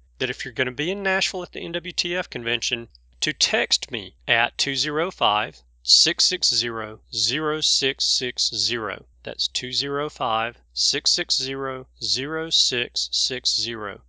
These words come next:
And let me know that you're there at the show. I would love to meet you, shake your hand, and thank you for listening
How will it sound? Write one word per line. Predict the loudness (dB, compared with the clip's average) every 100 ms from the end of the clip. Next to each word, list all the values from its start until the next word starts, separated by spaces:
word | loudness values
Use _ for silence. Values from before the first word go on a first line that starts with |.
| _
And | -10 -10 -8
let | -6 -6
me | -6
know | -4 -4 -4
that | -4 -4
you're | -4
there | -6 -2 -2 -4 -12 -10
at | -4 -4 -2
the |
show. | 0 0 0 -4 -8 -12
I | -10
would | -10 -12
love | -10 -6 -6 -6
to | -8 -8
meet | -6 -4 -2
you, | -4 -8 -8
shake | -4 0 0 -2
your | -8
hand, | -2 0 0 -4 -10
and | -16 -6
thank | -4 -4 -6
you | -10
for | -10
listening | -6 -4 -4 -8